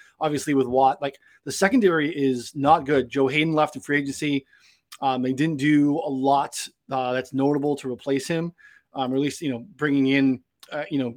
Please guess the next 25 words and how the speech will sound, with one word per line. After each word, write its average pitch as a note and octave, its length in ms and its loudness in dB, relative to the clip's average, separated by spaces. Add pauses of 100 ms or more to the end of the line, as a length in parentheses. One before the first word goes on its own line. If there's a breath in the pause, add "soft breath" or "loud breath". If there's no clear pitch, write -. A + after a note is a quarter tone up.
(120)
A-, - 260 -10
Ahkello C#3 360 0
Witherspoon, D3 540 0
who B2 340 0 (340 loud breath)
has A#2+ 240 -6
really C#3 180 2
struggled C3 360 -2
to B2+ 80 -6
stay C3+ 180 -2
on B2+ 80 0
the A#2+ 80 -4
field C3 320 0
for B2+ 360 -4 (220 soft breath)
numerous D#3 380 0
teams D#3 260 0
the C#3+ 60 0
last C#3+ 240 2
few C#3+ 160 0
years, C#3+ 360 -2 (140)
is C3 140 -8
penciled C3+ 340 -4
in C3+ 80 4
as A#2+ 100 -2
a - 60 -14
starter. C#3+ 480 -2